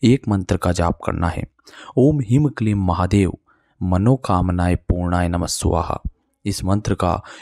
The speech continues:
इक्कीस बार आपको जाप करना है। आपके मन में जो इच्छा है,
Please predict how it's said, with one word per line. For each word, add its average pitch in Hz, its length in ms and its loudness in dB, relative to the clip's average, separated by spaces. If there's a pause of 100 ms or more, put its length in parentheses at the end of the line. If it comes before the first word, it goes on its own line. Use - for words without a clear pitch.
इक्कीस - 460 0
बार 101 240 0
आपको 90 320 0
जाप 87 340 0
करना 85 220 -4
है। 101 340 2 (300)
आपके 117 440 0
मन 87 200 0
में 87 180 0 (120)
जो 143 160 6
इच्छा 107 280 -4
है, 87 180 -4